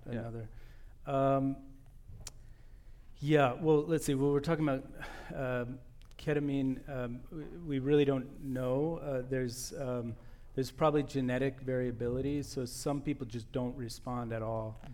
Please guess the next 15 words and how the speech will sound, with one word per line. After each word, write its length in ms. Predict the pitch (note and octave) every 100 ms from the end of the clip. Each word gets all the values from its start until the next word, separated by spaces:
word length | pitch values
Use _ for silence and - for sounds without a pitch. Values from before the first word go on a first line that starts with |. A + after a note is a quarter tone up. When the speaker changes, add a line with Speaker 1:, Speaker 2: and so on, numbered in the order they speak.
| -
Speaker 2:
They 80 | A#2+
have 180 | C#3 C3+
an 160 | B2
experience, 640 | B2 - - D3 C#3 B2+ A2
but 220 | - A2+ - -
they 80 |
have 160 | A#2+ A2+
no 160 | B2+ A#2
effect 460 | A2 A#2+ A#2 -
on 160 | B2 A2+
the 100 | A2+
depression, 580 | A2 A2+ A#2 A2+ B2 A2+ - - -
and 100 | B2
other 160 | B2
people, 460 | B2 B2 B2 A#2